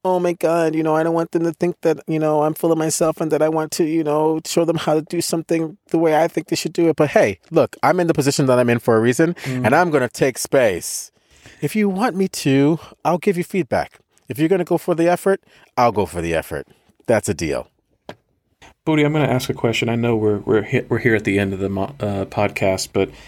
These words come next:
Speaker 2: I just thought of this question. And why is it that actors dread research so much?
Speaker 1: <laughs> Okay.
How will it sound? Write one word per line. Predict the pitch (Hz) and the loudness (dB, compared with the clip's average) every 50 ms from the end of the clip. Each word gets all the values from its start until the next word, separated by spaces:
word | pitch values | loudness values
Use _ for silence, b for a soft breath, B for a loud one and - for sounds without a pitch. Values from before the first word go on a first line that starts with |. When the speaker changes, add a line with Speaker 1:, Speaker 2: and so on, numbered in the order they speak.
| B B B _ _ - | B B B _ _ -4
Speaker 2:
I | - 107 | -4 -2
just | - - 107 - - - _ | -2 -2 -4 -4 -4 -4 _
thought | - 104 101 98 | 0 2 2 2
of | 95 | 2
this | 95 95 - | 0 -2 -4
question. | - - - 92 92 - - 95 92 92 95 | -4 -2 -2 -2 -2 -2 -4 -4 -4 -4 -4
And | - - 92 95 95 92 - - _ - | -4 -4 -2 -2 -4 -6 -8 -12 _ -16
why | 113 110 113 127 143 151 165 170 170 | -14 -6 -2 0 0 2 2 2 0
is | 170 135 117 113 107 104 104 | 0 0 0 -2 -2 -2 -2
it | 104 101 - - _ _ _ _ _ _ _ _ _ _ _ _ _ _ _ _ _ _ _ _ - | -4 -4 -6 -10 _ _ _ _ _ _ _ _ _ _ _ _ _ _ _ _ _ _ _ _ -2
that | 120 - - 117 | -2 0 0 0
actors | 113 117 117 - 117 110 104 101 | -2 -2 -2 -2 -2 -2 -2 -4
dread | - - 95 95 95 98 98 98 98 92 | -6 -8 -6 -2 0 2 2 2 0 -2
research | 90 92 92 92 - - 98 92 90 - | -2 -2 -2 -2 0 0 -2 -2 -2 -2
so | - - 98 92 | -2 -2 -2 -2
much? | 92 95 110 135 143 - - - - _ _ _ _ _ _ _ _ _ _ _ _ _ _ _ _ _ _ _ _ _ _ _ _ _ | -2 -4 -4 -6 -8 -10 -12 -12 -14 _ _ _ _ _ _ _ _ _ _ _ _ _ _ _ _ _ _ _ _ _ _ _ _ _
Speaker 1:
<laughs> | - 120 - - B B B B B B B B B B B B B B B B B B B B B B B B B B _ _ _ - | -4 -2 -2 -4 B B B B B B B B B B B B B B B B B B B B B B B B B B _ _ _ -6
Okay. | 147 139 - 139 123 104 98 92 | -6 -4 -2 0 0 0 -2 -4